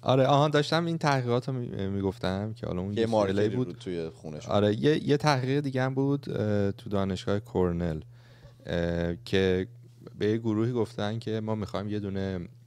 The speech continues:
Speaker 1: اپلیکیشن یا یه دونه، اه، شبکه اجتماعی جدید درست کنیم و نیاز داریم که تستش کنیم روی، روی سری افراد و فیدبک بگیریم. بعد، اه،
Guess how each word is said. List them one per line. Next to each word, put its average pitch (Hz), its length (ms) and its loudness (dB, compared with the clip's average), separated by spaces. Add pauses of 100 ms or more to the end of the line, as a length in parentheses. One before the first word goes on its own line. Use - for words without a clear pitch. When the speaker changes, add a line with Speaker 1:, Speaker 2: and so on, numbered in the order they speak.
(120)
Speaker 1:
اپلیکیشن 85 680 -4
یا 87 200 -4
یه 85 100 -2
دونه، 85 440 -6 (580)
اه، 78 460 -8 (220)
شبکه 85 460 0
اجتماعی 90 520 0
جدید 90 340 0
درست 117 320 -6
کنیم 113 440 -4
و 92 120 -2
نیاز 92 360 -4
داریم 95 260 -4
که 95 180 -2
تستش - 500 -2
کنیم 76 260 -4
روی، 78 300 -4 (280)
روی 80 220 -8
سری 78 220 -6
افراد 82 560 -8
و 82 200 -8
فیدبک 82 500 -2
بگیریم. 71 280 -10 (1040)
بعد، 117 500 0
اه، 98 560 -2